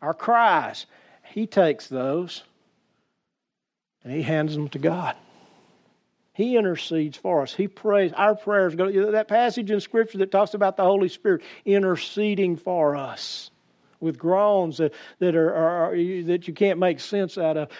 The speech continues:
When you add that and you add Jesus to it, you've got two people praying for you. Do you reckon God hears that? I'm telling you, he does. He does. Our high priest is doing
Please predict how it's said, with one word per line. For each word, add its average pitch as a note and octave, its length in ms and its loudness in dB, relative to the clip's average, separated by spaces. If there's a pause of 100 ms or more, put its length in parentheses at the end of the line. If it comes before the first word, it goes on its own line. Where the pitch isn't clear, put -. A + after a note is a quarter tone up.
When G3 160 2
you D#4 140 0
add B3 260 2
that F#3+ 480 0
and D#3 140 -6
you C4 160 2
add A3+ 220 2
Jesus F#3 600 0
to A#3 220 0
it, E3+ 120 0
you've C#4+ 180 -2
got B3+ 300 2
two D4 240 2
people B3 360 -2
praying A#3 440 0
for F#3 180 0
you. E3+ 60 2
Do G3 60 -2
you D#4+ 160 2
reckon D4 300 0
God F#3 280 2
hears A#3 320 -2
that? D4+ 400 0 (580)
I'm G#3 180 0
telling C4 440 0
you, E3+ 100 0
he E3+ 180 -4
does. - 560 -6 (340)
He G3+ 140 -10
does. F3+ 580 0 (1700)
Our A3 180 2
high B3 280 2
priest A#3 420 -2
is E3 180 -2
doing G#3+ 480 0